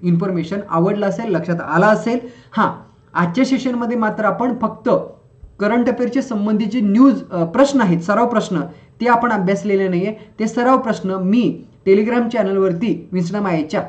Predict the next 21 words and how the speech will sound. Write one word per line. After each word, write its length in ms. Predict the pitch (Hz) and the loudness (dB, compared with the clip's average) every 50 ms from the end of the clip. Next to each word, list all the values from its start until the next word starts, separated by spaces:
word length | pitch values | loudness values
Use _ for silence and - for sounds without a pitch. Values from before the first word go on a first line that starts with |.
| - - - _ _ - | -10 -18 -20 _ _ 2
क्विज 200 | 233 262 - - | 4 4 4 2
स्वरूपामध्ये 480 | 226 202 190 190 214 208 214 196 208 | -2 -2 -2 -2 -2 -2 0 0 -2
अपलोड 260 | 170 - 196 202 196 | -2 -2 0 0 0
करतो, 280 | 180 170 190 175 170 214 | 2 2 -2 -2 -2 -2
तिथून 300 | 208 196 170 165 175 170 | -4 -4 -4 -4 -4 -2
तुम्ही 160 | 196 185 196 | 0 0 2
डाउनलोड, 340 | 185 180 170 175 185 185 190 | 2 4 4 4 2 0 -2
अ, 320 | 185 180 165 156 151 147 151 151 - - - - _ - | -4 -4 -4 -2 -2 -2 -2 -4 -6 -14 -20 -20 _ -6
प्रॅक्टिस 400 | - 175 165 165 - 220 180 - | -2 -2 -2 0 0 -2 -2 -2
करा. 200 | - 220 208 - 135 - - - - - - _ _ - | -2 0 2 2 0 -2 -6 -14 -20 -20 -20 _ _ 2
Telegram 320 | 196 202 208 208 214 214 | 4 4 4 2 2 0
चॅनलचं 340 | 208 220 214 208 208 - 220 | 0 0 -2 -2 -2 -2 -2
लिंक 200 | 202 202 196 185 | -2 -2 -2 -2
डिस्क्रिप्शन 480 | 202 180 185 - - 220 185 - 214 208 | 0 -2 -2 -2 -2 -6 -6 -4 -2 0
बॉक्समध्ये 400 | 196 185 180 214 214 196 185 185 | 0 0 0 0 -2 -2 0 0
दिलेलं 320 | 170 180 190 190 196 196 | 2 2 4 4 4 4
आहे 200 | 196 196 190 240 | 4 2 0 -2
किंवा 500 | 262 - - - - - 233 226 240 220 | -4 -6 -10 -18 -8 -6 -4 0 0 0
तुम्ही 260 | 175 170 208 202 208 | 0 0 -2 -4 -4
पर्सनली 400 | - 208 196 170 170 196 202 208 | -2 -2 -4 -2 -2 -2 -2 -2
मला 380 | 214 208 220 220 185 160 - - | 0 0 0 0 0 -2 -2 -6